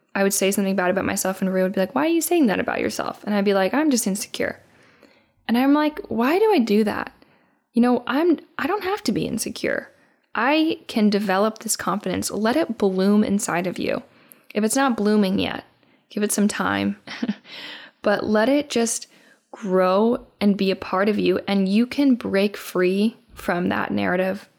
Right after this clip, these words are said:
that is like, "I am not confident and I am not attractive. I don't like this about myself." Like, those things can change.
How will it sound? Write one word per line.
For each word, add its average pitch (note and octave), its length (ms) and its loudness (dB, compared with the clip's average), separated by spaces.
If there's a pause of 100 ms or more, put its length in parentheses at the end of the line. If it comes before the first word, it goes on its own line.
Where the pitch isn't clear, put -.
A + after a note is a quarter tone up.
that - 260 -2
is F#3 260 0
like, F#3 380 -4
"I G3 340 0
am F#3+ 180 -4
not F3 260 -6
confident - 640 -8 (400)
and G3 260 -4
I G#3+ 220 2
am G3 400 0
not F3+ 460 -2
attractive. - 800 -4 (440)
I G#3+ 160 0
don't G3+ 200 0
like F3+ 260 -2
this - 180 -4
about - 240 -4
myself." - 480 -6
Like, - 180 -10
those B3+ 340 2
things B3 320 0
can G#3 220 -2
change. - 520 -6